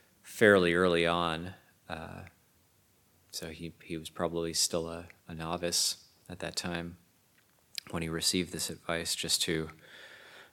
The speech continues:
never tell a lie, even for the sake of a joke, which is quite a high standard.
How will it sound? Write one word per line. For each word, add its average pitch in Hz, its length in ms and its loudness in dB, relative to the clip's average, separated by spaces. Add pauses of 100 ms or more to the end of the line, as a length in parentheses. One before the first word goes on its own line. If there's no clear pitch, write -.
(100)
never 90 240 2
tell 85 260 2
a 82 40 2
lie, 85 320 2
even 87 240 -2
for 85 140 -6
the - 100 -2
sake 85 260 2
of 80 80 -6
a 82 60 0
joke, 87 560 0
which 98 160 -12
is - 140 -2
quite - 260 2
a 90 60 2
high 85 160 0
standard. 87 640 -2